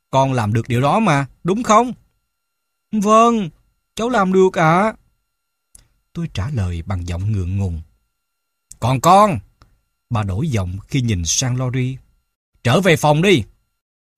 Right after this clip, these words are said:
Lori nhún vai. "Kìa mẹ, con phải vào phòng sao?" "Nhanh lên!" Lillian quát. Khi Lori đã về phòng,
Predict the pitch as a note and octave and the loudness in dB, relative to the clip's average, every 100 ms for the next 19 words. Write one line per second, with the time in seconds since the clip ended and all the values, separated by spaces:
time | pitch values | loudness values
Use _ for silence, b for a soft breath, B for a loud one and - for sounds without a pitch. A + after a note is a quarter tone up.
0 | _ - A#2+ A#2+ B2 A2+ A#2+ F#3 D3+ C3+ | _ -4 -4 -2 -4 -4 -4 -4 -6 -8
1 | C3+ - _ _ _ _ _ _ _ _ | -10 -16 _ _ _ _ _ _ _ _
2 | _ _ _ _ _ _ - A2 A2 G#2 | _ _ _ _ _ _ -4 0 0 2
3 | A2 C#3 F#3 - _ _ - G3 - F#3+ | 2 2 0 -4 _ _ -6 -4 -2 -2
4 | D3+ - C#3+ D3 G3+ A3 A3 _ _ _ | -2 -2 -2 0 2 2 0 _ _ _
5 | _ _ _ _ G#2+ D#3+ A#3+ B3+ C4+ C3+ | _ _ _ _ 0 2 6 6 6 2
6 | - _ _ _ _ _ _ _ _ _ | -4 _ _ _ _ _ _ _ _ _
7 | - C3+ B2 A#2+ A2+ A2 - C3 D#3+ _ | -4 0 0 0 -2 -4 -6 -8 -10 _
8 | _ _ _ _ _ _ _ - D3 C#3+ | _ _ _ _ _ _ _ -2 0 2
9 | D3+ D3+ D#3+ D#3 A#2+ A#2+ F#2+ - F#2+ D#2 | 0 -2 -2 -2 -4 -2 -4 -4 -10 -10